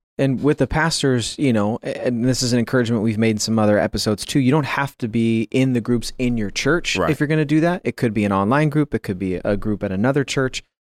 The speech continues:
Speaker 1: whatever it may be. Um, but definitely, te-, you know, stepping into that, being informed is super help-, super helpful. But, um, I think too, just understanding that your support goes a really, really long
Speaker 2: Yeah.
Speaker 1: way. Um, and so even though you might not be leading the groups or overseeing the groups, depending on your staff size,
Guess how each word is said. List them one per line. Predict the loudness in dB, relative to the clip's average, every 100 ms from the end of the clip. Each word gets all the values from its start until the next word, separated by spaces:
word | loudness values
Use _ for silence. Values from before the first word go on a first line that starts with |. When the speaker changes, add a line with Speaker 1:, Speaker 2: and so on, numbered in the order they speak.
| 0
Speaker 1:
whatever | 2 2
it | 2
may | 2 0
be. | 0 0 0 -2
Um, | -4 -4 -4 -10 -12
but | -4 0
definitely, | 0 0 -2
te-, | -4 -6
you | -4
know, | -4
stepping | -2 -4 -2
into | -2 -2
that, | -2 -2
being | -4 -4
informed | -6 -6 -4 -4
is | -6
super | -8 -6 -4
help-, | -4 -6 -10
super | -6 -2 0
helpful. | -2 -4 -4
But, | -4 -4 _ _ _ -2
um, | 0 0 -2
I | -2
think | -2 0
too, | 2
just | 2 0
understanding | 0 0 0 0 2 2
that | 0
your | 0 0 0
support | -2 -6 -2 0 0
goes | -2 -2
a | -2
really, | -4 -2 0 0
really | -2 -2
long | -2 -2 -2 -4 -2
Speaker 2:
Yeah. |
Speaker 1:
way. | 0 0 0 -6 _ _ -4
Um, | -2 0 -2
and | -2
so | 0 0
even | 0 0 2
though | 2
you | 2 2
might | 2
not | 0 0
be | 0
leading | 2 2 2
the | 2
groups | 2 2 0
or | -2
overseeing | -2 -2 -2 0 0 0
the |
groups, | 0 -2 -4
depending | -8 -4 -2 -2
on | -2
your | -2 -2
staff | -2 -2 -2
size, | -2 0 0 -2